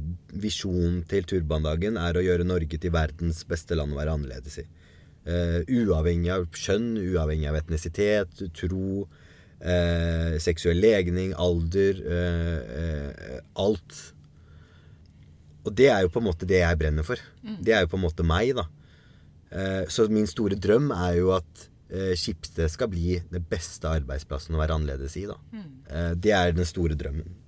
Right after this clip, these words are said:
Speaker 1: Eh, fordi for meg så er det sånn, det, det er, eh,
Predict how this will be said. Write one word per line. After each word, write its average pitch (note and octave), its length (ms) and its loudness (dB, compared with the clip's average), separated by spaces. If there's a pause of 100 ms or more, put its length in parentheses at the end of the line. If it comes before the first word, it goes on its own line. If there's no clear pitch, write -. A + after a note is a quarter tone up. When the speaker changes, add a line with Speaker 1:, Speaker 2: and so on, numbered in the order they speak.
(560)
Speaker 1:
Eh, F#2 300 0
fordi F#2 380 2
for F#2 160 2
meg F2+ 240 2
så G2 160 4
er F2+ 60 6
det E2+ 80 2
sånn, E2+ 280 0
det, E2 200 -4
det F2+ 100 2
er, E2+ 400 2
eh, E2+ 220 2